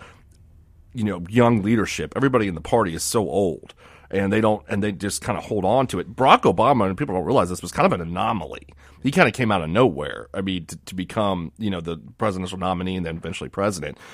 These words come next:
But generally, I mean, you know, Democrats, the power structure is, is very elderly in that, in the party. And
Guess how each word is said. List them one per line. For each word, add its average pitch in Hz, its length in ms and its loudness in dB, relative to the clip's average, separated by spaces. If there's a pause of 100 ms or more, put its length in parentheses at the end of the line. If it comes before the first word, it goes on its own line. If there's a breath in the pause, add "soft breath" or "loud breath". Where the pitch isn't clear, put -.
(240 loud breath)
But 104 100 2
generally, 156 380 6
I - 20 4
mean, 101 240 0
you 110 100 -2
know, 104 60 0
Democrats, 117 560 -2
the 82 100 -10
power 147 320 4
structure 85 440 -4
is, 76 180 -10 (100)
is 82 160 -12
very 95 380 -2
elderly 101 540 0 (100)
in 87 100 -10
that, 80 180 -8
in 80 140 -10
the 73 60 -10
party. 117 420 0 (440 loud breath)
And 98 320 0